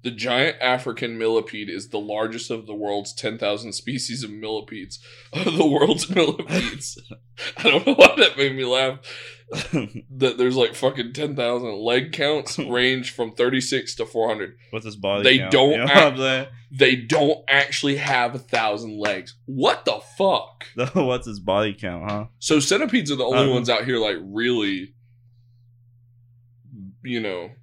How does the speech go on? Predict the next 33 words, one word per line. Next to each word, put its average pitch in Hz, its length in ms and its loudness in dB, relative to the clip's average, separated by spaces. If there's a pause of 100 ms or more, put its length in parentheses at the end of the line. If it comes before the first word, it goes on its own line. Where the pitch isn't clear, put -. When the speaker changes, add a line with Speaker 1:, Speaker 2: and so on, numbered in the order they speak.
(1300)
Speaker 1:
repping 135 460 4
their 107 140 -10
name. 110 600 -12 (560)
Speaker 2:
They're 120 120 -6
like, 120 200 -2
we, 110 80 -2
Speaker 1:
I 117 60 0
just 113 140 -2
Speaker 2:
they 117 140 4
Speaker 1:
wrestled 175 300 2
Speaker 2:
didn't 110 80 -4
Speaker 1:
with - 20 -2 (120)
Speaker 2:
name 147 140 -2
Speaker 1:
that. 113 60 -4
Speaker 2:
themselves. 104 600 -8
It's 104 200 -12
not 117 200 -6
like 170 60 2
Speaker 1:
Yes, 302 220 4
they 233 160 2
did. 131 580 2 (340)
Speaker 2:
it's 202 960 4
<laughs> - 0 - (220)
Speaker 1:
<laughs> - 120 -18
Speaker 2:
They 120 160 4
Speaker 1:
They 359 80 12
Speaker 2:
won't. 165 260 8
Speaker 1:
did. 330 560 8
Speaker 2:
<laughs> 165 180 4
Yo, 143 180 2
yo, 127 280 0
Speaker 1:
Why? 120 220 6
Speaker 2:
like, - 140 -6